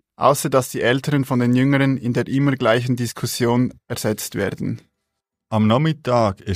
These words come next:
Speaker 2: ein kleiner Spielewettbewerb vorbereitet gewesen. Anschliessend hat's einen Vortrag über rechtsextreme Fußballszene in Deutschland gegeben und am Abend dann diverse Konzerte mit anschliessender Party.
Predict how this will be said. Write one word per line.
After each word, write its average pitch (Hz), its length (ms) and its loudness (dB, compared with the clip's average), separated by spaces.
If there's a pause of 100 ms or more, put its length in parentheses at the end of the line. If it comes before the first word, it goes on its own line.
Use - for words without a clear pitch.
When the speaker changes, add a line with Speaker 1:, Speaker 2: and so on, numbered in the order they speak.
Speaker 2:
ein 98 140 0
kleiner 101 380 2
Spielewettbewerb 101 1040 0
vorbereitet 90 800 0
gewesen. - 480 -12 (280)
Anschliessend 104 960 0
hat's 85 300 -2
einen 82 100 -2
Vortrag 101 720 2
über 85 260 -4
rechtsextreme 95 720 -2
Fußballszene 101 920 -2
in 90 180 -4
Deutschland 110 540 -2
gegeben 107 260 0 (380)
und 110 160 2
am 101 120 0
Abend 117 400 2
dann 110 240 2
diverse 95 540 0
Konzerte 92 640 0
mit 98 220 -4
anschliessender 87 640 -2
Party. 71 680 -6